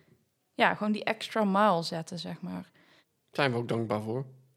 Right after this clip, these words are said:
Speaker 1: Ja, en ik vind dat, denk ik, dat is mij vooral qua reacties heel erg bijgebleven. Dat dat toen al was en dat dat nog zo was. En ik denk dat er ook een aantal mensen zijn geweest die het gewoon heel erg op zichzelf betrokken. Die ook dachten, "Oh, eh, kan ik dat dan ook krijgen?" Of, en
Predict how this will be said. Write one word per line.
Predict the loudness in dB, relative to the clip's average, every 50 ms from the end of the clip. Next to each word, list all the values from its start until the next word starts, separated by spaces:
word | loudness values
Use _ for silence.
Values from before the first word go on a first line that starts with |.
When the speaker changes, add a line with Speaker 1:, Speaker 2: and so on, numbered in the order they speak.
| _ _
Speaker 1:
Ja, | 0 4 6 8 8 6 6 4
en | 2 -2
ik | -2 -4 -2 2
vind | 4 4 4 4 6
dat, | 6 6 6 6
denk | 4 2 2 2 2
ik, | 0 -2 0 0
dat | 0 0 0 -2
is | -6 -6 -2
mij | 0 2 2 2 2
vooral | 0 0 0 0 0
qua | 2 2 0
reacties | 2 2 2 2 2 2 0 -2 -2 0
heel | 2 2
erg | 2 2 0
bijgebleven. | 0 0 0 -2 -2 0 0 0 2 2 2
Dat | 2 2
dat | 2 0 0
toen | 2 2 4
al | 6 6 6 6
was | 6 6 6 4
en | 2 0
dat | 0 2 2
dat | 2 0 0 -2 -10 -20 -20 -20 -20 -12 -4
nog | -2 0 0 0 0
zo | 0 0 2 4
was. | 6 4 4 4
En | 2 2
ik | 2 2
denk | 0 0 0
dat | -2 -4
er | -4 -4 0
ook | 4 6 6 6 4
een | 0 0
aantal | 0 0 0 0 0 0
mensen | 2 2 2 0 0 0 -2 -2
zijn | 0 -2 -2 0
geweest | 0 2 2 2 2 0
die | 0 -2
het | -2 -2 -4 -8 -20 -20 -20 -20 -20 _ _
gewoon | -8 -4 -2 2
heel | 4 6 6 6
erg | 6 4 2
op | -4 -8
zichzelf | -10 -10 -8 -4 -2 0 0 -2
betrokken. | -4 -8 -8 -8 -10 -10 -10 -10 -10 -12 -12 -14 _ _ _ _ _ _ _ _ _ _ _ -12
Die | -6 -4 -2 0 0
ook | -2 -2 -4
dachten, | -6 -6 -6 -6 -6 -4 -2 -2
"Oh, | -2 -2 -2 -2
eh, | -4 -6 -6 -10 -10 -8
kan | -6 -6 -4
ik | -2
dat | -2 -2
dan | -2 -2 0 4
ook | 6 6 6 4 2
krijgen?" | 2 2 4 4 4 4 2 2 2 2 2 2 0
Of, | -2 -6 -8
en | -8 -8 -6 -8 -8